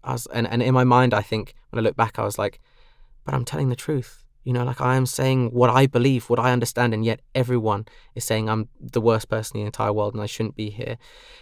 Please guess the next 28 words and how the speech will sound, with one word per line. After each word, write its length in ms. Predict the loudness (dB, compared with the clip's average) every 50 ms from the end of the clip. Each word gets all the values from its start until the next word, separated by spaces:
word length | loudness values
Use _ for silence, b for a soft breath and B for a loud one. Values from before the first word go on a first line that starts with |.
| B B 0
And 180 | 2 4 4 4
I 40 |
think, 440 | 2 2 0 -2 -2 -8 -14 -20 _ _ -12 _
you 80 | 0 2
know, 80 | 2 2
I 80 | 2
think 180 | 2 0 0 0
of 80 | 2
it 80 | 2 0
like 160 | 0 -2 -4
T 160 | -6 -6 -6
V 120 | -4 -6 -6
static. 560 | -8 -8 -10 -10 -10 -12 -14 -14 -16 -20 -20 -20
It 100 | -18 -4
grows, 360 | 0 4 4 4 4 2 -2
it 80 | -4 -2
grows, 260 | 0 0 0 0 -2
it 60 | -2
grows, 240 | 0 0 0 0 0
it 40 | 0
grows, 220 | 0 0 0 0
and 80 | -2 -2
suddenly 320 | 0 2 2 2 2 0
you 100 | 0 0
can't 260 | 0 0 -2 -2 -2 -2
think 240 | -4 -4 -4 -4
clearly 320 | 0 2 2 2 2 0 -2
anymore. 440 | -4 -6 -8 -8 -8 -8 -8 -10